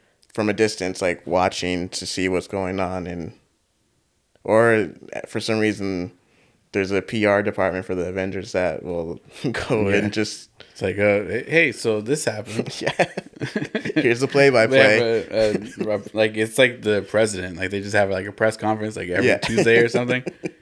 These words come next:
Speaker 2: Like, say, so <laughs> what's, what's been going on this week?
Speaker 1: <laughs>
Speaker 2: Well, I mean, Wanda coulda beat Thanos on her own, but, uh, all this happened and all that. So it's like, I don't know. Or is it like a, a Truman Show kind of thing where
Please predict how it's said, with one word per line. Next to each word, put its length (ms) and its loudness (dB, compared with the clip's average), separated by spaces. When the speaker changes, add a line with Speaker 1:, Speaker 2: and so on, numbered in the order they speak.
Speaker 2:
Like, 200 -4
say, 260 6
so 500 4
<laughs> 200 -20
what's, 220 -4
what's 220 -6
been 120 -4
going 220 6
on 180 4
this 160 -2
week? 280 -6
Speaker 1:
<laughs> 120 -2
Speaker 2:
Well, 360 8
I 80 8
mean, 200 4
Wanda 280 4
coulda 440 6
beat 360 -2
Thanos 400 2
on 120 2
her 120 2
own, 380 2
but, 300 4
uh, 400 4
all 180 4
this 220 2
happened 460 2
and 100 2
all 160 4
that. 400 2
So 140 -6
it's 160 -10
like, 180 -4
I 100 -4
don't 160 -4
know. 240 -2
Or 80 -2
is 140 -2
it 80 -2
like 160 2
a, 280 0
a 40 0
Truman 440 2
Show 200 6
kind 200 0
of 80 -2
thing 240 0
where 260 -2